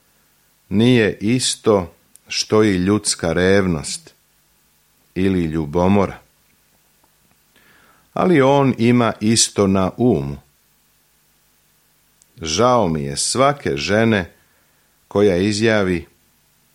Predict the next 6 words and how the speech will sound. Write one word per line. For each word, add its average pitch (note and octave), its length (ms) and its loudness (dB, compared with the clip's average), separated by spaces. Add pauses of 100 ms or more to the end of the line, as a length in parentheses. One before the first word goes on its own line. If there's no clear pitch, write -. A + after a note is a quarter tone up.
(100)
„Moj G2+ 600 0
muž G#2+ 600 0 (680)
nije A2 580 2
ljubomoran F2+ 920 -2
na E2+ 220 -6
mene.” F2+ 360 -2